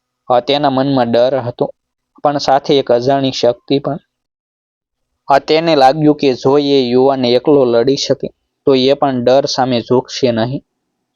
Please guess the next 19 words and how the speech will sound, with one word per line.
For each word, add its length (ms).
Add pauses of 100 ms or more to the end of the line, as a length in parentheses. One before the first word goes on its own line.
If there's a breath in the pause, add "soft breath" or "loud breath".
આ 100
સંઘર્ષ 540 (100)
થોડો 260
વધુ 300
ઉગ્ર 400
બન્યો. 360 (600)
આ 60
ગુંડાઓને 600
લાગ્યું 540
હતું 200
કે 200 (460)
આ 80
ચાર 300
સામે 320
એક 240
વધારે 400
સમય 320
નહીં 340
ટકે. 340